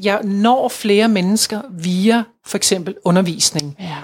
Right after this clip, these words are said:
Speaker 1: Eller det, lad-, det kunne være podcasting, eller det kunne
Speaker 2: Ja.
Speaker 1: være mine blogindlæg,
Speaker 2: Ja.
Speaker 1: eller hvad, hvad jeg nu gør, ikke? At der når jeg ud, fordi det handler jo om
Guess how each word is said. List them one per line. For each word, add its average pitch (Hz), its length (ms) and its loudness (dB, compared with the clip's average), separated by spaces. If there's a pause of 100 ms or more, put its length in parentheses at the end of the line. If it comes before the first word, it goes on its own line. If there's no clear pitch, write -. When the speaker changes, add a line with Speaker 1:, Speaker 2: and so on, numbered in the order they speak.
(120)
Speaker 1:
Eller 165 440 4
det, - 240 -10
lad-, 160 360 -6
det 165 80 -4
kunne 160 180 -4
være - 100 -8
podcasting, 151 920 -2
eller 147 140 2
det 147 140 -2
kunne 185 180 -4
Speaker 2:
Ja. - 60 0
Speaker 1:
være 147 140 4
mine 143 280 -2
blogindlæg, 143 840 -2
Speaker 2:
Ja. 185 120 0
Speaker 1:
eller 160 200 -2
hvad, - 140 -6
hvad 180 200 2
jeg 180 100 4
nu 170 140 0
gør, 151 280 2
ikke? 214 160 0 (600)
At - 260 -6
der 240 80 4
når 247 520 4
jeg 294 160 0 (100)
ud, 262 240 2
fordi 220 200 -4
det 220 140 -2
handler 269 420 2
jo 262 80 4
om 190 320 -2